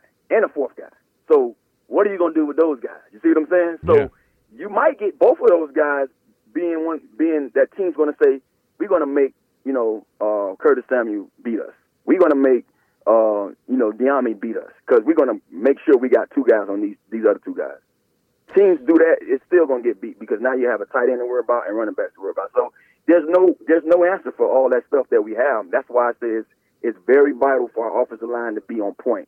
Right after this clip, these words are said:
Speaker 1: and just protect. 'Cause if you protect, Sam should be able to throw for five, I mean, four thousand. I'm not gonna jump the gun and say five, but at least four thousand with all the weapons we have.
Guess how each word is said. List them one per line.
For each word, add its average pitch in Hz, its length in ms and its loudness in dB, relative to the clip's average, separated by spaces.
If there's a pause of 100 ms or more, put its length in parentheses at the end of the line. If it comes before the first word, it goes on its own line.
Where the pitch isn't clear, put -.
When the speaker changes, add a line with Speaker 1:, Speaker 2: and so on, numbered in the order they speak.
(280)
Speaker 1:
and 101 160 -8
just 113 200 -2
protect. - 380 -4 (140)
'Cause 92 160 -2
if 92 120 -12
you - 80 4
protect, 165 460 0 (840)
Sam 139 260 2
should 110 140 -4
be 120 100 2
able 107 120 2
to 101 140 -6
throw 123 200 2
for 101 180 -2
five, 113 300 -2 (360)
I - 40 -2
mean, 117 200 -4
four 131 160 6
thousand. 101 380 -2
I'm 127 160 -4
not 131 140 -6
gonna 123 280 -4
jump 120 160 0
the 107 60 -8
gun 123 180 -2
and - 80 -6
say 113 120 2
five, 110 340 -4
but 101 100 -4
at 98 60 -2
least 131 200 -4
four 110 180 0
thousand 92 300 -4 (200)
with 104 100 -4
all 101 120 0
the 101 60 -2
weapons 101 300 -2
we 92 80 -14
have. 73 140 -12